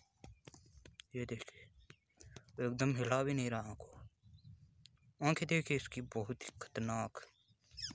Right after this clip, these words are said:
बिल्कुल नहीं हिल रहा यार। आप सोच रहे होंगे मरा हुआ है, लेकिन मरा हुआ नहीं है guys। ये, ये एकदम जिंदा है भ्याड़।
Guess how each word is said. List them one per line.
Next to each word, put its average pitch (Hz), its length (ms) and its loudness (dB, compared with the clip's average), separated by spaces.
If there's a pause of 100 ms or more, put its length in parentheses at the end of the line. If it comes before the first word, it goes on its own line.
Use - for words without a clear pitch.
(920)
बिल्कुल 135 440 4
नहीं 151 260 6
हिल 135 120 0
रहा 123 140 2
यार। 117 340 -4 (1800)
आप 123 160 4
सोच 131 320 2
रहे 131 120 4
होंगे 127 180 2
मरा 120 220 2
हुआ 110 180 -2
है, 110 140 -2
लेकिन 113 320 0
मरा 113 180 0
हुआ 117 160 -2
नहीं 120 200 -4
है 120 140 -2
guys। 107 300 -2
ये, 90 100 -4 (920)
ये 120 120 6
एकदम 123 300 6
जिंदा 120 420 2
है 117 160 -2
भ्याड़। 107 360 -2